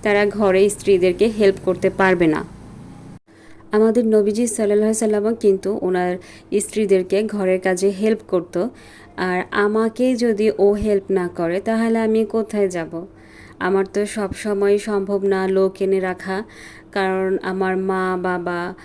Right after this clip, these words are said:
তারপরে আমার শ্বশুর, শাশুড়ি, ওনারা এসে আমাকে কাজ করে দিতে পারবে না, ওনারাও ওনাদের সংসার নিয়ে ব্যস্ত আছে।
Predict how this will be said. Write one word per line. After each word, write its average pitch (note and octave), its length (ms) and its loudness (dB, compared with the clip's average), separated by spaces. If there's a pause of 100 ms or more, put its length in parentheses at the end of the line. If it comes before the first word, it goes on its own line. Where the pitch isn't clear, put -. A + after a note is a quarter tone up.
(280)
তারপরে F#3 320 -4
আমার F3+ 200 -2
শ্বশুর, G3+ 380 -4
শাশুড়ি, F#3+ 540 -4
ওনারা G3 320 2
এসে G3 260 -2
আমাকে G3 300 -2
কাজ F#3+ 260 -4
করে F#3+ 220 -2
দিতে G3 260 -2
পারবে F3 320 -4
না, E3+ 140 -4 (440)
ওনারাও G3 400 2 (100)
ওনাদের F#3+ 300 2
সংসার G3 460 -4
নিয়ে G3 220 6
ব্যস্ত F3+ 360 -2
আছে। E3+ 380 -4